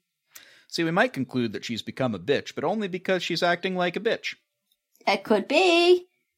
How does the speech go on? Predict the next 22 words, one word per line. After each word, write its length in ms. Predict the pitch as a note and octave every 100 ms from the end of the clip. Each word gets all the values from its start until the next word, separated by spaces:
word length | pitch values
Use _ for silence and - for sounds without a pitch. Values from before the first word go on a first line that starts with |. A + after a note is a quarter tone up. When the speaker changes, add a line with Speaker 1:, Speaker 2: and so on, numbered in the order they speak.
| -
Speaker 1:
This 160 | G3 E3
is 100 | C3
the 60 |
Speaker 2:
Could 100 | G#3
Speaker 1:
thing 100 | G#3+ A#3 A#3
Katie 160 | B2
says 260 | A#2+ F#3 G3
to 80 | A#2+
herself. 460 | G#2 - F2 - - _ _ _ _ _ _
Speaker 2:
be. 520 | F3 C3+ G#2 D#2+ F3 - _ _ _ _ _ _ _ _ _ _ _ - -
Speaker 1:
Yeah, 200 | B2+ F3+
I 80 | B3+
think, 180 | - D4+ -
uh, 320 | A3 G3 G3+ G#3
I 40 |
think 220 | G#3 -
that's 200 | A#3+ C4
sort 240 | - A#3+ A#3
of 60 |
definitional 600 | A3+ A3+ A3 A3 E3 B2
there, 140 | A2 G2+
buddy. 180 | G#2+